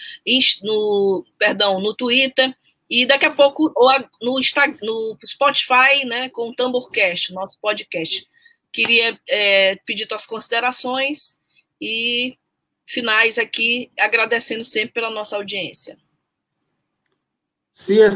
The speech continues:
Speaker 2: se a eleição na Câmara só começa à noite, né? É,
Speaker 1: Sete
Speaker 2: se
Speaker 1: horas,
Speaker 2: amanhã
Speaker 1: sete horas é eleição, dezenove
Speaker 2: É, sete
Speaker 1: horas
Speaker 2: horas.
Speaker 1: da
Speaker 2: É, a
Speaker 1: Câmara.
Speaker 2: votação deve começar, a votação deve começar lá pra oito e meia.
Speaker 1: É, é.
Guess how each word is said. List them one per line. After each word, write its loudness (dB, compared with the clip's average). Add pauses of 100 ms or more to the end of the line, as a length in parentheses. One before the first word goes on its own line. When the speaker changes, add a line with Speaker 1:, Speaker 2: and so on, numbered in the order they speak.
(180)
Speaker 2:
se 0 (460)
a 2
eleição 6
na 2
Câmara 4
só 4
começa 2
à 2
noite, 4
né? -4 (640)
É, -6
Speaker 1:
Sete 4
Speaker 2:
se 4
Speaker 1:
horas, 4
Speaker 2:
amanhã 0 (420)
Speaker 1:
sete 2
horas 4
é 6
eleição, 0 (300)
dezenove 2
Speaker 2:
É, 0
sete 2
Speaker 1:
horas 0
Speaker 2:
horas. 2 (520)
Speaker 1:
da 2
Speaker 2:
É, 4
a 2
Speaker 1:
Câmara. 4
Speaker 2:
votação 2
deve 2
começar, -6
a -4
votação 0
deve 2
começar -10
lá 2
pra 4
oito 2
e 0
meia. 2 (960)
Speaker 1:
É, 2 (220)
é. -12